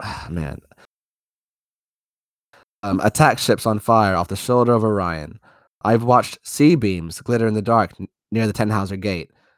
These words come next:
Um, and tho-, and that monologue is given by a replicant, a, a, um, an artificial synthetic human who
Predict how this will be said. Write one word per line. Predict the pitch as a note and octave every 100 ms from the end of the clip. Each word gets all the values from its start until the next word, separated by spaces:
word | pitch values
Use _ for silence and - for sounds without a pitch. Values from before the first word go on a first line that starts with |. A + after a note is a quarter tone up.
| _ _
Um, | G#2 G#2 G2+ G2+
and | A#2+ A2
tho-, | B2 -
and | A#2+ A#2
that | C3 - _
monologue | A#2+ C3 D#3+ A2+ G2 F#2+ G#2+ A2+
is | A#2 G2+
given | - G#2+ C3 A#2 G#2+ A2+ C#3 -
by | A2 G2+ G2+ G#2 - _ _
a | G#2+ G#2 G2+ G#2 A#2 _ _ -
replicant, | C#3+ C3 - E2+ C#2+ - - -
a, | G2 F#2+ F#2 F2+ - _ _ _ _ _
a, | F#2+ F#2+
um, | F#2+ F2+ F2 E2+ E2+ D#2 - _ - - _ _ _ _ _ _ _ _ _ _
an | A2+
artificial | A2 B2+ C3+ - C3 A#2+ - B2 A#2 A2+ A2 - _ _ -
synthetic | - A#2 - B2 A#2+ -
human | - D#3+ G#2+ F#2+ C3 C#3+ _ _ _ _ _ _
who | C#3+ A2+ A2